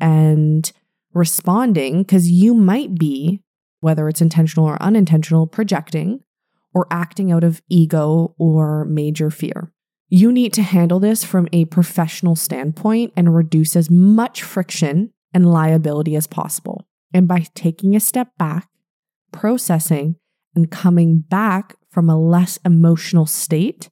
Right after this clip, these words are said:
and sleeping on it, you will do as such. 'Cause in our first moment, we want to defend, right? Which is so understandable, by the way. You want to just resolve and disclaim and explain and really get,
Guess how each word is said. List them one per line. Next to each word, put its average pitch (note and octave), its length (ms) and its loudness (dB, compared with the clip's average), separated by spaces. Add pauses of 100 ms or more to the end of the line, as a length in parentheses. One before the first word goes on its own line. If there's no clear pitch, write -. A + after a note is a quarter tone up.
(320)
and D#3+ 140 2
sleeping C4 500 0
on D#3 180 -2
it, G3+ 200 -4 (320)
you E3+ 240 2
will E3 160 4
do D3+ 320 -6 (100)
as D3 220 -12
such. - 540 -12 (440)
'Cause F3 160 0
in F3 140 4
our E3 100 2
first B3+ 400 -6
moment, E3+ 280 2
we E3 100 4
want D#3+ 200 2
to E3 40 4
defend, D#3+ 680 0
right? D#3 240 0
Which E3+ 200 -2
is E3 100 2
so F#3 400 0
understandable, D#3 680 2
by C#3+ 180 -10
the C#3 100 -10
way. D3 320 -6 (340)
You F3+ 160 4
want F3 180 2
to F3 80 4
just E3 320 0 (320)
resolve F3+ 680 0
and D#3+ 300 2
disclaim F#3+ 720 2
and D#3 180 0
explain G3 760 0
and E3+ 260 2
really A3 260 2
get, F#3+ 320 -4